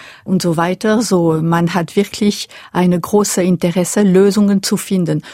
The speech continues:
Und man kann die, äh, Gleichstellungsbüro abschaffen, aber das war nicht die Probleme abschaffen. So, man wird nicht die Po-, die Polizei abschaffen, weil es immer noch Kriminalität gibt. Nein, man muss immer neue Lösungen zu finden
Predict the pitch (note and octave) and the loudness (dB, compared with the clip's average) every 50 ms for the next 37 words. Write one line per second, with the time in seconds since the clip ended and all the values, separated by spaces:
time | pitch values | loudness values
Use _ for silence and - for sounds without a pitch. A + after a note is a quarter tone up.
0 | - - - G3+ G3 F#3+ G3 G3+ G#3+ G#3+ - - A#3 B3+ C#4 C4+ A3+ - - A3 | -18 -6 0 2 4 4 4 2 2 0 0 0 2 4 6 4 4 2 0 0
1 | A3 G#3+ G#3+ G3+ G3 G3+ G3 G3 G3 - G#3 G#3+ G#3 - - G3+ G3+ G3+ G3+ F3 | 2 2 2 2 2 2 2 0 2 2 2 2 0 0 0 0 2 4 2 2
2 | F#3 F#3+ - G3+ F#3+ - F#3+ F3+ - - G3+ G3+ G3 _ _ - F#3+ F3+ E3+ E3+ | 0 0 0 0 0 2 0 -2 -2 -2 -6 -6 -6 _ _ -2 0 0 0 0
3 | - - - E3+ E3+ - - - A#3+ C4 - - - - - - - G#3 G3 G3+ | 0 0 -2 -2 -4 -4 -2 2 2 2 2 0 -18 -20 -10 -4 -2 -2 0 0
4 | G3+ G3 G3+ F#3+ F#3 - G3 E3 - G#3+ A3 B3 B3 - - G#3 - - - G3+ | -2 0 0 -2 -2 -2 -4 -4 -2 0 0 0 -2 -2 -4 -4 -4 -2 -2 -2
5 | F3+ G#3 G#3+ A3+ A3 A3+ A3+ - G3+ G3 - - - G3 F#3+ - - - D3+ C#3+ | 2 2 4 4 4 2 2 -2 -6 -4 -2 -2 -2 -2 -4 -4 -6 -6 -6 -6
6 | D#3 - - - - - - - - F#3 F3+ F3+ F3+ F#3 F#3 D#3 F3+ E3 - G#3 | -6 -10 -16 -20 -20 -20 -16 -4 0 2 2 4 4 2 2 2 0 0 2 4
7 | G#3 A#3 - - - - G3+ F#3+ - - G3 F#3 F3 - - - - G3+ F#3 F#3 | 2 2 2 -2 -6 -6 -6 -4 -2 -2 -2 -2 -2 -6 -6 -4 -2 -2 -2 -2
8 | F3+ - - F3 F3 - - D#3+ - - - F#3 E3+ - - - F#3 F3 E3+ D#3+ | -2 -4 -2 -2 -4 -4 -6 -10 -6 -4 -4 -4 -4 -4 -2 -2 0 0 0 0
9 | - F3+ E3 E3 E3 D#3 - E3+ E3 - - F3 F3 E3+ F3 F3 E3+ E3 - - | -2 -2 -2 -2 -2 -4 -2 -2 -2 -2 -2 -2 0 0 2 2 0 -2 -4 -6
10 | - F#3+ F3 E3+ E3 D#3+ D#3 D#3 D3+ - - G3 G3+ G#3+ G#3+ - - - - B3 | -2 0 0 2 2 0 0 0 -2 -2 0 2 2 2 0 -2 -8 -6 -6 -6
11 | - - - - - - - - - - G#3+ A#3 A#3+ A#3 G#3 G3 G3 G3 F#3+ F#3+ | -6 -8 -20 -20 -20 -20 -20 -10 -2 0 2 4 4 4 4 4 4 4 4 4
12 | F#3+ F3 - - - A#3+ A#3 A#3 A#3+ A#3+ A3 - - G3 G3+ G3+ G3+ G#3 G#3 G#3+ | 4 2 0 0 2 4 4 4 4 2 0 2 2 4 4 4 4 2 0 0
13 | A3 - - _ - F#3 F#3 F3+ G#3 G3+ F#3+ F#3+ F#3+ - - G3 E3+ - - F#3 | -2 -6 -12 _ 2 2 2 4 4 2 2 2 2 2 0 -2 -2 -2 -2 -2
14 | F#3 F#3+ A3+ A#3+ B3+ | 0 2 2 2 2